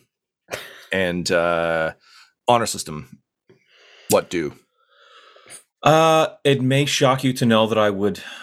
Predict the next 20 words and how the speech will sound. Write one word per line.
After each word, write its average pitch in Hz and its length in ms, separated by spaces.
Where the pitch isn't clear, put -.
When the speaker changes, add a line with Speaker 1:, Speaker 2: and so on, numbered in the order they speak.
Speaker 2:
like 110 260
to - 100
dash. 82 680
Speaker 1:
Holy 95 200
Speaker 2:
Um, 92 40
Speaker 1:
shit! 95 440
What? - 340
Speaker 2:
Curious 117 540
though 107 160
if 101 100
I 104 40
wanna 101 300
just 98 200
move 98 260
regular 95 360
speed 95 240
and 90 220
use 92 200
an 90 120
action 87 520